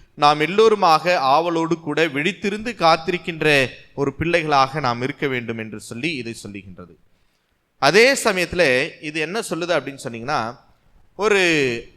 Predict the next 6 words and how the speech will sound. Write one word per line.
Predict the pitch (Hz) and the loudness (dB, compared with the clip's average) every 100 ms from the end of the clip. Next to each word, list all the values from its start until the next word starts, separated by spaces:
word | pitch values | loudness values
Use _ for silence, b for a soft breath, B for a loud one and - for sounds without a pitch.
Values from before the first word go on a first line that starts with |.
| _ | _
நமக்குள்ளே | 160 151 208 - 240 254 | -6 -2 -2 -4 0 2
ஒரு, | 254 214 185 165 156 139 123 - _ _ | 4 2 2 2 2 0 -4 -12 _ _
அஹ், | 143 135 135 | -6 -4 -2
ஒரு | 139 151 | -4 -4
ஸ்பிரிட் | 139 - 247 254 | -6 -4 -2 0
இருக்கணும். | 190 143 127 98 | -2 -4 -6 -10